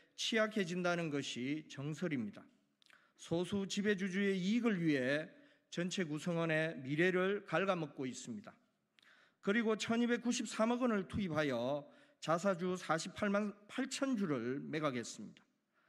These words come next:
정몽준 전기선 부자의 지배력이 강화되었습니다. 이런 회사가 대우조선 해양까지 인수한다면 한국 조선산업 생태계는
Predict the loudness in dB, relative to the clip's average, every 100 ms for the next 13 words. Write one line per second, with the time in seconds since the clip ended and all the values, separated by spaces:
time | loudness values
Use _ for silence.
0 | _ _ _ -2 0 2 2 0 0 0
1 | 0 -2 0 2 2 -2 -4 0 2 4
2 | 2 0 -4 -4 0 2 2 0 -4 -6
3 | -12 -10 -4 0 2 2 0 -4 -12 -14
4 | -20 _ _ _ _ _ -20 _ -2 2
5 | 4 2 0 0 0 -2 -6 -10 -20 _
6 | _ _ 0 2 2 0 2 4 4 2
7 | 0 0 -2 -2 2 2 4 2 0 -4
8 | -10 -20 _ _ _ _ -8 -4 -2 -2
9 | -4 -2 -2 0 2 0 -4 -8 -4 -2
10 | 0 0 -2 -4 -6